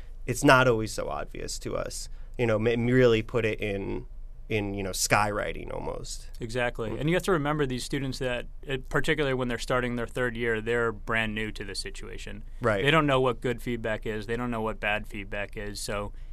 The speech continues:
Speaker 2: I think especially at that point in time, it's important to make them particularly aware that you're getting this feedback.
Speaker 1: Right, right. I agree. I agree. Coming into, uh,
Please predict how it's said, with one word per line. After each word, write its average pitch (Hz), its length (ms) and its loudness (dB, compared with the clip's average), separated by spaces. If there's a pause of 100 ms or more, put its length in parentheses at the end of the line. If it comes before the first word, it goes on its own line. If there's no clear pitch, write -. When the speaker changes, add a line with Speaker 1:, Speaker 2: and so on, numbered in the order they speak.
(160)
Speaker 2:
I 127 80 0
think 131 180 0
especially 123 560 0
at 107 140 -4
that 110 180 -2
point 110 220 -6
in 107 60 -8
time, 110 300 -4
it's 107 140 -8
important 107 460 -6
to 104 260 -6 (380)
make 117 200 2
them 113 160 0
particularly 113 680 -2
aware 101 380 -4
that 101 160 -8
you're 104 160 -6
getting 104 380 -4
this 98 140 -4
feedback. 98 480 -8 (600)
Speaker 1:
Right, 120 340 4 (140)
right. 120 260 2
I 139 140 8
agree. 165 440 4
I 120 140 2
agree. 131 380 2
Coming 135 320 4
into, 123 600 2
uh, 95 260 2